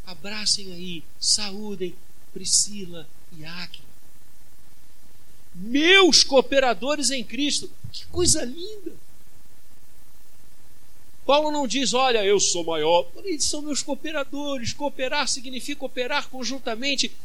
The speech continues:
E Priscila e Áquila pregavam. Priscila era pregadora.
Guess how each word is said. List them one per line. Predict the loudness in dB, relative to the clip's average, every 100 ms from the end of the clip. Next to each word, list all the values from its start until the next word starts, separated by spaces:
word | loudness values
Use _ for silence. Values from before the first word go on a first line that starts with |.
| -2 0 0
E | -2
Priscila | 0 4 4 4 2
e | 0
Áquila | 0 0 0
pregavam. | 2 0 2 2 4 4 2 -2 -4 -4 -4 -4 -4 -4 -4 -4 -4 -4 -4 -4 -4 -4 -4 -4
Priscila | 0 4 4 4 0
era | 0
pregadora. | 0 0 0 4 8 8 8